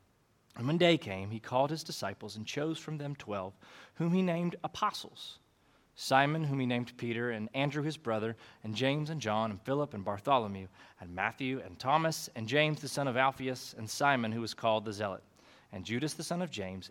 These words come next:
and Judas Iscariot, who became a traitor. This is the gospel of Christ.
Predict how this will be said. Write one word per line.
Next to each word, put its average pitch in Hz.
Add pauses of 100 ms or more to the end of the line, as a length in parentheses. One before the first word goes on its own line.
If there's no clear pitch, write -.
(120)
and 113
Judas 104
Iscariot, 92 (140)
who 110
became 92
a 117
traitor. 87 (1080)
This -
is 107
the 120
gospel 131
of 135
Christ. -